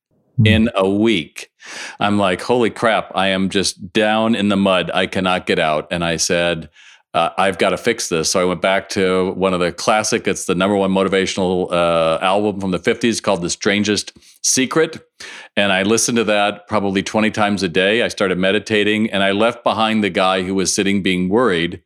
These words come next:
Speaker 2: And I just said, "If I can't believe in myself, then none of this works."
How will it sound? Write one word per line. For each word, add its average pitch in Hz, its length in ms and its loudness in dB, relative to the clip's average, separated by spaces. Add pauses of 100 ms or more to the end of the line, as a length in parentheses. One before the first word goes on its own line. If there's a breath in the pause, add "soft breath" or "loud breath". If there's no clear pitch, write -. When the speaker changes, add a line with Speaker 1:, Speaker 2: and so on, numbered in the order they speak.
(420 loud breath)
Speaker 2:
And 92 140 0
I 95 80 2
just 95 280 0
said, 95 480 -2 (300)
"If 95 140 0
I 117 100 4
can't 120 280 -2
believe 104 240 0
in 98 60 0
myself, 98 640 0
then 95 420 0
none 104 160 2
of 98 60 0
this 92 200 -2
works." 104 540 0